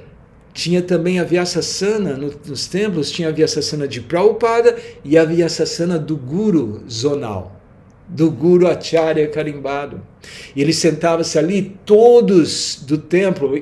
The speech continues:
mesmo seus irmãos espirituais, tinham que adorá-lo, oferecer flores, tudo ali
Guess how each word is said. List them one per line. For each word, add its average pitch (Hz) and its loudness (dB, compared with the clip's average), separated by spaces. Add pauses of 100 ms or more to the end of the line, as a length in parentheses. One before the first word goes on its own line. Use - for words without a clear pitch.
(120)
mesmo 196 0
seus 175 -4
irmãos 175 -4
espirituais, 175 -2 (260)
tinham 185 -2
que 180 -4
adorá-lo, 151 0 (180)
oferecer 156 -2
flores, 147 -2 (220)
tudo 202 0
ali 185 -2